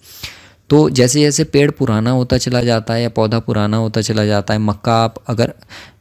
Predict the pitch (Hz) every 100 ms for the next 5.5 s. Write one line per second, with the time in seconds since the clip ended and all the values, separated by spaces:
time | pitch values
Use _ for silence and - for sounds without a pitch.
0 | - 107 - 131 110 123 123 - 117 120
1 | 120 113 107 113 117 117 120 113 - -
2 | 123 113 107 104 - 113 110 107 110 104
3 | 101 107 104 101 107 107 107 104 - 107
4 | - 113 104 - 107 110 107 104 104 104
5 | 104 104 107 104